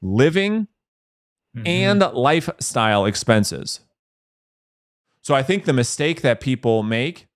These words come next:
Speaker 1: is they save six months worth of bills,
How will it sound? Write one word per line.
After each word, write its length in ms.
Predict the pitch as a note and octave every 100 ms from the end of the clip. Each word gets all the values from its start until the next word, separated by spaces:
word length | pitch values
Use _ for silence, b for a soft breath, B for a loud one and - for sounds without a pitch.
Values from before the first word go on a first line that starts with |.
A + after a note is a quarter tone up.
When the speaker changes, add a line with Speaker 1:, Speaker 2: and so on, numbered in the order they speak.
| _ _ _ _ _ -
Speaker 1:
is 140 | A#2
they 140 | C3 B2
save 520 | - C#3 D3+ D3 B2+ _ _ _ -
six 400 | - - D#3 -
months 260 | C#3 C3+
worth 180 | B2+ B2
of 220 | A2+ F#2
bills, 560 | A2 A2 C3 F#3+ F#3 -